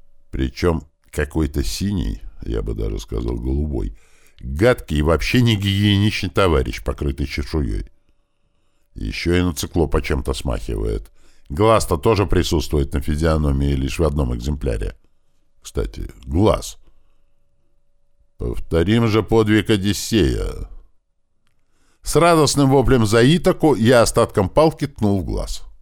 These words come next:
Как ни странно, глаз не повредился. Глаз просто исчез,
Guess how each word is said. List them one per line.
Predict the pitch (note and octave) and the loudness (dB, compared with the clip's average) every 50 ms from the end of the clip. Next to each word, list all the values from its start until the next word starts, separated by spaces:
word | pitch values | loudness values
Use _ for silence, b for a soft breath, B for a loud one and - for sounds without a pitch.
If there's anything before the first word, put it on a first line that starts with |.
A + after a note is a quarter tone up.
| - - - - - - - - _ - _ - _ - _ _ _ _ _ _ _ | -20 -20 -20 -20 -20 -20 -20 -20 _ -20 _ -20 _ -20 _ _ _ _ _ _ _
Как | - C2 B1+ A#1+ - - | -8 -6 -6 -6 -4 -4
ни | C2+ B1 | -4 -4
странно, | A1+ - - A#1+ A#1 A#1 A1+ C#2 G2+ C3+ | -4 -6 -6 -4 -4 -4 -2 -2 -2 -2
глаз | D3 C#3+ B2 F#2+ F2 - | 2 4 4 4 4 4
не | G#2+ A2 | 2 2
повредился. | F#2+ - A#2 A2 A2 A#2 A2 E2+ C2+ G#2 - - - - - - - - - - - - - - - - - | 2 2 2 4 4 2 2 0 -4 -6 -8 -10 -12 -14 -16 -16 -20 -20 -20 -20 -20 -20 -20 -20 -18 -12 -6
Глаз | G2+ A#2+ D#3 F3+ F3 - - | -2 2 4 4 2 2 0
просто | - B2 A#2 - - A#2+ A#2+ A#2 | 0 0 0 0 0 0 0 0
исчез, | A2+ - - - - G#2 - - - | 0 -2 -4 -6 -6 -6 -8 -10 -14